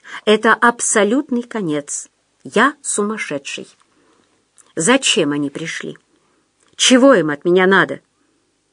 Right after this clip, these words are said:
Я просто болен. Я тяжело болен. Мой разум болен. Если Господь хочет покарать человека,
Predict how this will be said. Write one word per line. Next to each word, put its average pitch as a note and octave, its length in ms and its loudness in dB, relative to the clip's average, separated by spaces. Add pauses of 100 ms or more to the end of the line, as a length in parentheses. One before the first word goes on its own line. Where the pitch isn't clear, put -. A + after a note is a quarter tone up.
(140)
Я F#3+ 160 2
просто A3 480 2
болен. F3 560 4 (1000)
Я F3 160 4
тяжело G#3 540 4
болен. F#3 720 4 (720)
Мой G#3 260 4
разум A3 540 4
болен. F3 680 4 (800)
Если A#3 380 4
Господь A#3 560 2
хочет G#3 400 0
покарать G3+ 460 0
человека, F#3+ 640 0